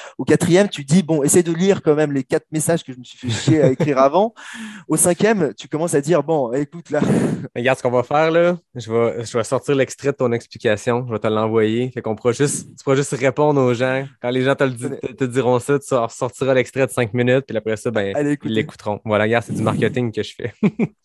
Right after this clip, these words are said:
Speaker 2: Avant qu'on, qu'on termine, euh, t'as une grosse saison, t'es, t'es connu parce que t'en-, t'enchaînes les courses, les gros défis. Cette année, tu vas être de retour sur l'U T M B. Dans quelques semaines, tu te lances sur ton, ton projet chaman qui est de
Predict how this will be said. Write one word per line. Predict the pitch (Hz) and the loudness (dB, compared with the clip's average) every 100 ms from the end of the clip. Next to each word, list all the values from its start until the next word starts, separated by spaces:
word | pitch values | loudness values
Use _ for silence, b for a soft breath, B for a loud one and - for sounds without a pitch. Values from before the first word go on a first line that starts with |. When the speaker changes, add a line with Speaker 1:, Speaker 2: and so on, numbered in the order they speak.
| _ - - _ _ _ _ _ - - 208 214 208 202 175 | _ -20 -20 _ _ _ _ _ -20 -16 -10 -10 -10 -12 -6
Speaker 2:
Avant | 127 123 165 | -2 2 0
qu'on, | 180 160 135 127 | 2 2 2 2
qu'on | 120 123 | 2 0
termine, | 120 127 127 143 196 202 - | 2 -2 0 -2 -2 -4 0
euh, | 117 113 110 107 98 | 0 2 2 0 -2
t'as | - 123 | -6 -4
une | |
grosse | 117 139 - | 0 0 2
saison, | 131 117 127 147 | 0 2 0 -4
t'es, | 123 113 | -6 -6
t'es | 117 | -8
connu | - 131 131 | -2 0 0
parce | 143 123 | 0 -2
que | 123 | -2
t'en-, | 120 117 113 | 0 0 0
t'enchaînes | - 117 113 135 123 | 0 -2 0 0 0
les | 120 | -2
courses, | - 147 139 - | -2 -4 -4 -6
les | 113 | -6
gros | 117 123 | -2 0
défis. | 113 - - | -2 -4 -12
Cette | 139 123 | -4 -2
année, | 123 | -2
tu | 117 | -2
vas | 117 | -2
être | |
de | 113 | 0
retour | 107 107 113 | 0 0 -4
sur | - | -4
l'U | 117 | -8
T | 110 | -2
M | 104 107 | -2 0
B. | 120 135 139 B B B | 0 0 -2 B B B
Dans | 113 | -2
quelques | 110 113 117 | 0 0 -2
semaines, | - 131 123 | 0 -2 -2
tu | 117 | -4
te | - | -2
lances | 120 120 - | 0 0 -4
sur | 107 | -10
ton, | - 107 98 | -4 -4 -2
ton | 101 | -6
projet | 101 117 104 110 | -6 -4 -2 -2
chaman | - 110 107 120 120 | -2 -2 0 -2 -2
qui | 113 | -6
est | |
de | 104 107 | -2 -2